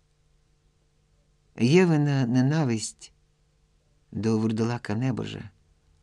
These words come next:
Запекла всередині серце чи душа.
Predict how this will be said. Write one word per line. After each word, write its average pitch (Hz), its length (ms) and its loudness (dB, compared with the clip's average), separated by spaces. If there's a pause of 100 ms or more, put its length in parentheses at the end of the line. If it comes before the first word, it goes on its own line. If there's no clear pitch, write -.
(480)
Запекла 131 480 -2
всередині 131 760 -2 (920)
серце - 600 -14
чи - 160 -12
душа. 98 480 -10